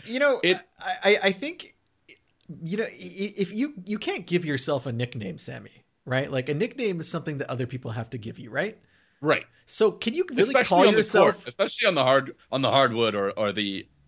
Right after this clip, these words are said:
Speaker 2: in, in a sports setting, you have
Speaker 1: Okay.
Speaker 2: to earn your nickname.
Speaker 1: Yeah. So can you really call yourself iconic and get away
Speaker 2: Ye-,
Speaker 1: with it?
Speaker 2: No, I don't, <laughs> I don't know. I don't think so, but
Speaker 1: All right. I just wanna ask.
Speaker 2: But I think enough people, now th-,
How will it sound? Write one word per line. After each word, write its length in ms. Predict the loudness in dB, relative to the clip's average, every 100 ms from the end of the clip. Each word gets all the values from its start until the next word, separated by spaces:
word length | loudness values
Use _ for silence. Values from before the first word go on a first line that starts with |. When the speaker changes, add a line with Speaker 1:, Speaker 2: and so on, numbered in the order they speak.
| -8
Speaker 2:
in, 120 | -6
in 160 | -2 0
a 380 | 0 -2 -8 -14 _ -16
sports 360 | 0 2 2
setting, 360 | 2 2 2 0
you 140 | -2 0
have 120 | 0
Speaker 1:
Okay. 160 | -2
Speaker 2:
to 60 | -4
earn 260 | -4 -4 -6
your 120 | -10 -10
nickname. 340 | -10 -8 -10 -2
Speaker 1:
Yeah. 220 | -2 -2
So 240 | 0 -2
can 180 | -2 -4
you 160 | -2 -2
really 200 | -4 -4
call 200 | -4 -2
yourself 480 | 0 0 -2 -2 -6
iconic 720 | -6 -6 -10 -6 -4 -6 -12 -20 -20 -20 _ -4
and 160 | -2
get 120 | 0 0
away 180 | -2
Speaker 2:
Ye-, 40 | -4
Speaker 1:
with 220 | -6 -4
it? 220 | -6 -8 _ _ -8
Speaker 2:
No, 240 | 2 4 4
I 60 |
don't, 200 | 2 0 -6 -6
<laughs> 100 | -2
I 120 | -2
don't 200 | -2 -2
know. 180 | -2 0
I 100 | 0
don't 160 | -2
think 180 | -6 -8
so, 260 | -8 -10 -4
but 160 | 2 2
Speaker 1:
All 60 |
right. 140 | 2 -4
I 40 |
just 120 | -4
wanna 160 | -2 -2
ask. 380 | -2 -4 -8 -14 _ -2
Speaker 2:
But 100 | 4
I 140 | 4
think 220 | 4 2 0
enough 280 | 0 0
people, 500 | 0 -4 2 2 2 2
now 300 | 2 4 2
th-, 220 | -2 -10